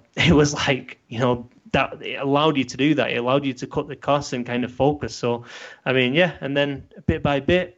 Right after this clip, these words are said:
I think goal dot com, I did some b-, writing about betting and stuff,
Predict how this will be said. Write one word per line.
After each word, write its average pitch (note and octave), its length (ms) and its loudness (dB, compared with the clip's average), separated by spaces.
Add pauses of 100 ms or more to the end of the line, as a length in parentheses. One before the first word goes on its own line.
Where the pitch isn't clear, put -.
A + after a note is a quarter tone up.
(140)
I - 100 -20
think C3+ 260 -8
goal C#3+ 240 4
dot B2+ 200 0
com, D#3 340 0
I C#3+ 40 -2
did C3 220 -2
some C3+ 380 -4
b-, B2 160 0
writing C3+ 340 2
about B2 320 0
betting D#3 320 2
and D3 140 -2
stuff, D#3 380 2